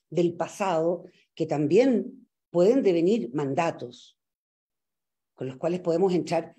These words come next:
en contradicción, porque la fidelidad con la huella no es una fidelidad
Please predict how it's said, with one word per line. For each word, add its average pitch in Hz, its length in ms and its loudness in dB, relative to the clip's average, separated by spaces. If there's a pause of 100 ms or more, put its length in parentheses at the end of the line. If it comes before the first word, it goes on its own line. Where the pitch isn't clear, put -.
(200)
en 139 140 -6
contradicción, 131 680 0
porque - 160 -6
la 135 120 -6
fidelidad 143 500 -2
con 202 160 0
la 175 80 2
huella 175 540 2 (260)
no 196 220 4
es 196 40 0
una 226 200 2
fidelidad 175 720 -2